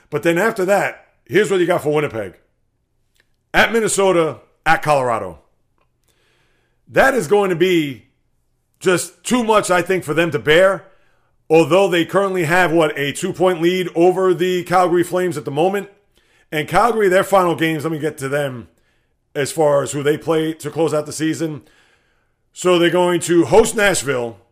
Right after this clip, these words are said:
And as I mentioned, Nashville, I think I mentioned them fifteen times here with the teams that they're gonna be playing here down the stretch. But they'll have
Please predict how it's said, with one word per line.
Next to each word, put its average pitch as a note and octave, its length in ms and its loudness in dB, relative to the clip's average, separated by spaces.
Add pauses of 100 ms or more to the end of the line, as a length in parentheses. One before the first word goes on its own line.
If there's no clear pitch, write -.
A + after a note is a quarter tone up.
(260)
And C#3 480 -2
as C#3 200 -2
I D3 80 2
mentioned, D3 320 0
Nashville, D3+ 680 0
I C3 80 -8
think D3+ 160 -2
I - 20 -4
mentioned D3 260 -8
them C#3 100 -10
fifteen D#3 420 -6
times D#3 320 -2
here B2 360 -4
with C3+ 220 -6
the B2 380 -10 (180)
teams E3+ 280 0
that C#3+ 120 -4
they're D3+ 80 -8
gonna D3 120 -4
be C#3 100 -8
playing D3+ 300 -4
here C#3 120 -6
down C3+ 200 -6
the A2+ 60 -10
stretch. - 520 -4 (840)
But D#3 160 0
they'll D#3 160 2
have D3 540 2